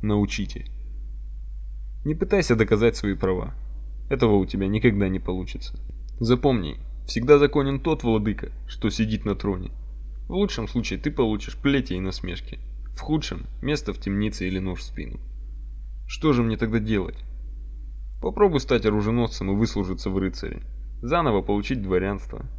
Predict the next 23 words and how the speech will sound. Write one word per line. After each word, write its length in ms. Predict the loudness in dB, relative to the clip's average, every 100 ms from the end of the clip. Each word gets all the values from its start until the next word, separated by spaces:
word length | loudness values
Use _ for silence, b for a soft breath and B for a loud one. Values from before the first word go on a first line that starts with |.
| -4
Не 140 | -2
за 100 | 0
происхождение, 880 | 0 0 0 0 0 0 -2 -2 -4 -8 -6
а 100 | -4
за 80 | -2
собственную 560 | -2 -4 -2 0 2 2
доблесть 500 | 6 6 6 0 -2
и 40 |
подвиги. 500 | 0 0 0 -6 -8 -10 -10 -10 -10 -10 -10 -4
Если 240 | -2 0 -2
ты 140 | -2
прославишься, 720 | -2 -2 0 0 0 -6 -10 -10 -10 -8 -2
то 80 | -2
сможешь 420 | 2 2 2 2
вызвать 360 | 2 4 2
своего 280 | 2 4 6
врага 300 | 6 6 4
на 100 | 2
поединок, 560 | 2 0 0 -2 -4 -8 -8 -8 -2
будь 300 | 2 4 4
он 100 | 4
даже 220 | 4 4
герцогом. 580 | 2 0 -2 -6 -6